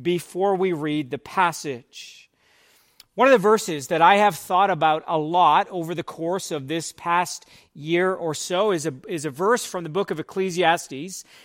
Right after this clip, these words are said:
Ecclesiastes chapter seven, verse two says this, "It is better to go to the house of mourning than to go to the house of feasting. For this is the end of all mankind, and the living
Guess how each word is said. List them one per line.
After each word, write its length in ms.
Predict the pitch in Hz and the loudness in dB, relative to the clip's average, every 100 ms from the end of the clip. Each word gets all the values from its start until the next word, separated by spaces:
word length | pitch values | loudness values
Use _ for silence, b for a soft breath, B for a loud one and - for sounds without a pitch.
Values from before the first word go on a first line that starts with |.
| b | b
Ecclesiastes 880 | 143 - 247 220 226 214 - 202 175 | -16 -4 -2 4 6 6 4 -6 -8
chapter 440 | - 190 185 175 | 0 0 0 -4
seven, 560 | 143 - 208 208 196 180 | -8 0 2 2 0 -4
verse 360 | 147 180 165 - | -4 -4 -4 -6
two 280 | 180 147 | -6 -6
says 360 | 143 - 156 123 | -6 -6 -6 -4
this, 520 | 127 113 - - - _ _ _ b b b b | -8 -10 -12 -16 -16 _ _ _ b b b b
"It 160 | 175 175 | 0 2
is 220 | 180 135 | 0 0
better 340 | 196 208 262 | 4 6 4
to 100 | 247 | 2
go 180 | 196 214 | 2 2
to 80 | 202 | 4
the 120 | 185 | 0
house 340 | 165 190 180 185 | 2 2 0 -4
of 180 | 151 | -6
mourning 640 | 156 175 180 143 131 190 208 _ _ _ _ _ 147 | -4 -4 -2 -4 -8 -10 -14 _ _ _ _ _ -6
than 220 | 160 165 | -4 -4
to 120 | 185 | -6
go 240 | 135 175 180 | -2 0 0
to 80 | |
the 100 | 165 | 0
house 380 | 143 156 147 - - | 0 0 -2 -6 -10
of 320 | 143 135 151 | -6 -6 -8
feasting. 720 | - - 196 175 - 151 120 107 _ _ _ _ _ _ | -16 -10 -8 -8 -8 -12 -14 -16 _ _ _ _ _ _
For 280 | _ 175 175 | _ -4 -4
this 380 | 135 226 254 - - | 4 4 4 0 -6
is 300 | 240 247 180 | -2 -2 -4
the 200 | 214 208 | -4 0
end 340 | 202 160 185 | 0 -2 -4
of 260 | - 170 151 - | -4 -4 -4 -2
all 240 | 190 214 | 2 4
mankind, 880 | 202 190 185 - 131 123 165 208 - _ _ _ _ _ _ _ | 2 0 -2 -6 -8 -6 -8 -10 -14 _ _ _ _ _ _ _
and 240 | 156 170 160 | -4 -2 0
the 120 | 160 | -2
living 840 | 160 180 233 165 151 135 175 202 | 0 4 4 4 -4 -6 -10 -14